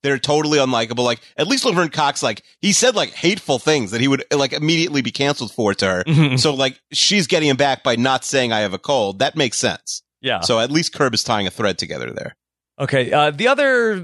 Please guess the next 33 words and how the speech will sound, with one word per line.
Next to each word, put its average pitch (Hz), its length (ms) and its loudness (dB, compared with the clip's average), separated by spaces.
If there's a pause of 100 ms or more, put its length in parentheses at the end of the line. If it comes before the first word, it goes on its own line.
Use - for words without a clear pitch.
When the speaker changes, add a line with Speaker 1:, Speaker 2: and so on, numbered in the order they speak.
Speaker 2:
uh, 156 220 2
big 160 180 -6
storyline 156 560 2
in 143 120 -6
the 139 80 0
episode 127 720 2
involves, 117 960 0
uh, 110 420 2
Larry 175 800 0
is 139 120 -4
going 143 320 0
to, 131 300 0
uh, 120 160 4
get 120 180 -4
back 131 220 -2
together 123 400 2
with, 117 340 -2
uh, 113 220 2
Richard 135 360 -2
Lewis 120 560 2
for 113 600 0
a 110 80 -4
lunch. 113 440 -2
Who's 202 220 0
gonna 185 240 0
pay 147 720 0 (300)
for 143 220 2
the 127 100 2
lunch 131 500 -2 (100)
with, 127 460 0
uh, 110 460 2
Richard 139 340 -2
Lewis? 120 560 0